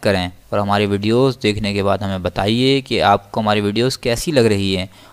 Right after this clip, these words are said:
और आइंदा आप कैसी वीडियोज़ देखना चाहते हैं।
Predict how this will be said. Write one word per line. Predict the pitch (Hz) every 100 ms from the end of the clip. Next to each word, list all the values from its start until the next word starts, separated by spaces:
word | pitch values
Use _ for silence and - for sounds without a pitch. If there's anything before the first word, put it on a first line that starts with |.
| _
और | 110 110
आइंदा | 85 113 120 123
आप | 127 -
कैसी | 117 - 131
वीडियोज़ | 123 123 123
देखना | 120 117 117
चाहते | 107 95 - 95
हैं। | 90 87